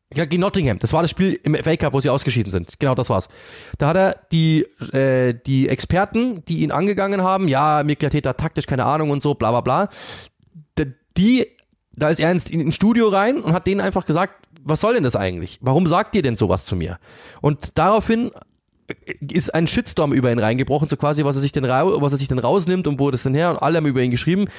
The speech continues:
worauf er sich Medientraining genommen hat und die Leute ihm einfach gesagt haben, in Klammern werden, ich weiß es nicht genau, aber seitdem es sind die Interviews so, „Sag einfach nichts mehr.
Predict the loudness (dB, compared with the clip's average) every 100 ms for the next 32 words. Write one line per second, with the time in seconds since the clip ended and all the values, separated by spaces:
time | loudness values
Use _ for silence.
0 | -12 -4 0 0 0 -2 -2 0 2 2
1 | 0 0 0 2 2 2 2 2 0 -4
2 | -18 -6 -2 0 2 2 2 0 0 -2
3 | -2 -2 -2 -2 -2 0 0 -2 _ -20
4 | -20 _ _ _ _ _ -4 0 0 2
5 | 2 2 2 0 -2 0 0 0 -2 0
6 | 2 2 0 -2 _ -20 -20 -10 -2 -2
7 | 0 0 0 0 2 2 2 2 2 2
8 | 0 0 -6 -20 -20 -20 -20 _ -6 -2
9 | 0 2 2 2 2 0 0